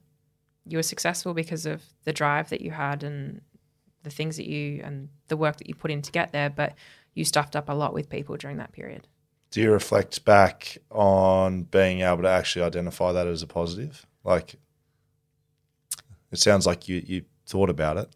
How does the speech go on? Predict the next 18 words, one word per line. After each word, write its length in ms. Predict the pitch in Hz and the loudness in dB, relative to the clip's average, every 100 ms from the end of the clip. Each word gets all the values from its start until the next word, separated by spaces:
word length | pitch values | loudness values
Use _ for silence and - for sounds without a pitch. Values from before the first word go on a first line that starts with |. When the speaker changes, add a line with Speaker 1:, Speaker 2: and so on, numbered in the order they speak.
| - | -2
Speaker 2:
Like, 120 | 165 | 6
Speaker 1:
Yeah, 60 | |
Speaker 2:
some 140 | 190 180 | 6 6
people, 280 | 92 87 90 | 2 2 4
Speaker 1:
plenty. 220 | 87 78 | 4 4
Speaker 2:
like, 120 | - _ | -4 _
you 80 | 95 | -16
can't, 320 | - 92 - | -4 -4 2
like, 280 | 107 98 - | 4 4 0
some 180 | - 107 | 4 6
people 200 | 104 95 | 6 4
can't, 340 | - 95 95 - _ _ _ _ _ _ _ _ - | 0 0 0 -4 _ _ _ _ _ _ _ _ 2
some 180 | 104 | 6
people 160 | 98 95 | 8 6
would 100 | 95 | 4
just 160 | 92 - | 0 4
go 180 | 90 | 6
on 200 | 87 85 | 6 2